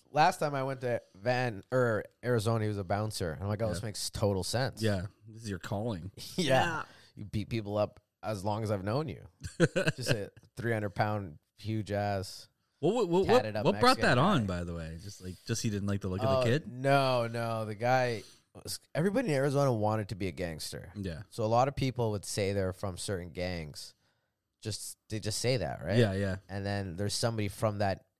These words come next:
Speaker 1: area who knows people in that gang or from that gang. So they kinda just, like, call 'em, like, "Yo, so who do you know? Where you from? What street?" You know what
Speaker 2: Yeah,
Speaker 1: I mean?
Speaker 2: yeah.
Speaker 1: And then they kinda get
Speaker 2: Mm,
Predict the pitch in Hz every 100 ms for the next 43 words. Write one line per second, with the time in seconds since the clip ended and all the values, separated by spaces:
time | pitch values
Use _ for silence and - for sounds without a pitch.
0 | - 107 110 98 87 78 - _ 98 101
1 | 95 101 92 107 101 98 95 78 92 92
2 | 90 80 - _ 117 107 101 80 90 95
3 | 95 - _ _ _ _ _ _ _ _
4 | _ - - 113 110 113 110 104 95 107
5 | 92 80 - 117 104 98 95 92 90 147
6 | 127 117 107 104 131 127 127 127 123 127
7 | 127 123 113 - 110 120 - 110 117 117
8 | 117 107 107 98 110 107 107 107 107 101
9 | 95 87 _ _ _ _ _ _ _ 110
10 | 101